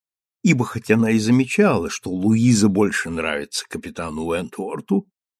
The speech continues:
по опыту своему и по воспоминаниям она заключала –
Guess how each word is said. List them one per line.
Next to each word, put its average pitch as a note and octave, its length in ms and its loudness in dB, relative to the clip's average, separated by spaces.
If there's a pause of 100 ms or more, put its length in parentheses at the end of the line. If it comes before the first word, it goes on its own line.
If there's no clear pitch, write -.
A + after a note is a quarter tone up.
(260)
по C#3 80 6
опыту C3+ 540 6
своему D3+ 580 4
и B2+ 80 8
по B2+ 180 0
воспоминаниям B2+ 1000 4
она C3 180 2
заключала – D3+ 800 -2